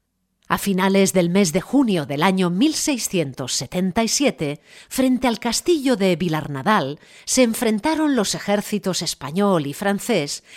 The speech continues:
a las órdenes del general Noailles. Estos hechos preceden la llamada Batalla de Espolla,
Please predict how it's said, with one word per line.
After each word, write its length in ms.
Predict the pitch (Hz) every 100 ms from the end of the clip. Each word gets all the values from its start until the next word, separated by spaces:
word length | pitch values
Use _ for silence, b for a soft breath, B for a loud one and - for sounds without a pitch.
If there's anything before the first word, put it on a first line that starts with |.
| B
a 100 | 214
las 200 | 202 -
órdenes 480 | 302 262 262 269 185
del 140 | 170
general 480 | - 156 131 160 160
Noailles. 680 | 160 165 127 117 - - - _ _ _ _ _ -
Estos 440 | 190 - 190 -
hechos 440 | 240 - 180 247 B B
preceden 600 | 220 226 - 302 320 320
la 100 | 294
llamada 540 | 208 156 165 196 233 196
Batalla 520 | 160 - 175 208 214
de 120 | 175 143
Espolla, 560 | - 277 294 160 107